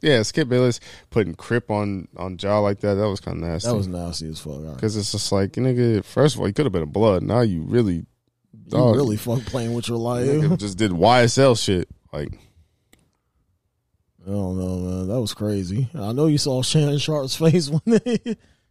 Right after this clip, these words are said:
Speaker 1: I didn't look at his face. I just saw the caption.
Speaker 2: I think it was like, "What?" Uh, all right. Anyway, uh, <laughs>
Speaker 1: Speaking of Y S L, just real quick, and then we can wrap this shit up. Bro, Y S L Woodley, s-, Wood-,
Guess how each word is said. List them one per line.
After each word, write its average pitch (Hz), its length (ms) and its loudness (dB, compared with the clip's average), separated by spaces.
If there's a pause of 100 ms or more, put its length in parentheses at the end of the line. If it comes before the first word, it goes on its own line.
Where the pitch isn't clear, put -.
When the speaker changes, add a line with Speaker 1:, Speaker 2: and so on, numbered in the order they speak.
(260)
Speaker 1:
I 143 80 6
didn't 165 200 6
look 143 120 4
at 127 60 4
his 110 140 2
face. 107 200 4
I 98 100 6
just 120 260 -2
saw 107 160 0
the 87 120 -4
caption. 90 480 -8 (360)
Speaker 2:
I - 60 -14
think 135 100 -6
it - 20 -6
was 101 120 -8
like, 78 120 -8
"What?" 85 340 -14
Uh, 143 180 -2
all 151 180 0
right. 120 120 -4
Anyway, 165 300 -2
uh, 139 560 2
<laughs> - 0 -
Speaker 1:
Speaking - 1300 0
of 135 100 4
Y 107 200 6
S 98 120 0
L, 104 180 4 (220)
just 131 140 -2
real 139 160 6
quick, 104 300 2
and 90 120 2
then 95 80 2
we 90 260 0 (140)
can 87 160 -12
wrap 87 200 0
this - 120 -6
shit 85 140 -2
up. 82 100 -2 (540)
Bro, 90 160 2
Y 131 240 4
S 135 120 -2
L 98 120 4
Woodley, 87 280 2
s-, - 300 -6
Wood-, 90 420 -4